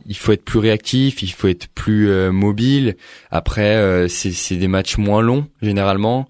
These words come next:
on en fait plus, mais c'est, c'est un sport différent où on peut aussi, euh, s'épanouir. Après, euh, j'ai,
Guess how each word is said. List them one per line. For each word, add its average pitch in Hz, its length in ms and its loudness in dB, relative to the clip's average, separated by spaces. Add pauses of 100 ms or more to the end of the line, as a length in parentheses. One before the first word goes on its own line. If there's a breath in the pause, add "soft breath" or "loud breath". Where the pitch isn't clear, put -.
(220 loud breath)
on 92 100 -2
en 87 80 0
fait 90 200 -4
plus, - 520 -4 (340 loud breath)
mais 90 480 0
c'est, 95 220 -4
c'est - 160 -4
un 101 100 0
sport 123 240 -2
différent 113 640 -2
où 92 520 -2
on 90 100 -4
peut 95 140 -4
aussi, 107 400 0
euh, 95 180 2
s'épanouir. 98 560 -2
Après, 95 300 -2
euh, 95 200 0 (280 loud breath)
j'ai, 95 220 0